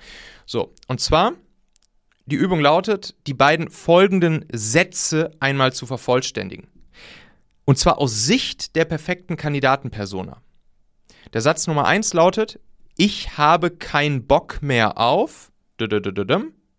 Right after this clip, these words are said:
Bitte einmal vervollständigen, gerne auch zwei, drei verschiedene. Weg von Bedürfnisse nennt man das ja auch, oder Schmerzpunkte, Probleme, die diese perfekte Kandidatenpersona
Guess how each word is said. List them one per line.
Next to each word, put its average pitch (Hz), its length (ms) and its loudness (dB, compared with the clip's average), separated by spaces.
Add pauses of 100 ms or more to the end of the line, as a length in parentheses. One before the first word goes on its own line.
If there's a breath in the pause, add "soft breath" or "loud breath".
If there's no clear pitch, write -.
Bitte - 260 -2
einmal 110 260 0
vervollständigen, 180 840 0 (360 loud breath)
gerne 120 260 0
auch - 120 -8
zwei, 120 420 2
drei 110 240 4
verschiedene. 202 760 0 (680 soft breath)
Weg 113 400 -2
von 160 380 0
Bedürfnisse 196 760 0
nennt 175 220 -4
man 180 100 -2
das 185 180 -4
ja 202 100 -4
auch, - 180 -4
oder - 340 -2 (380 soft breath)
Schmerzpunkte, 165 1040 -2
Probleme, 135 800 2
die 131 380 -8
diese 127 380 -2
perfekte 127 480 -4
Kandidatenpersona 123 1080 0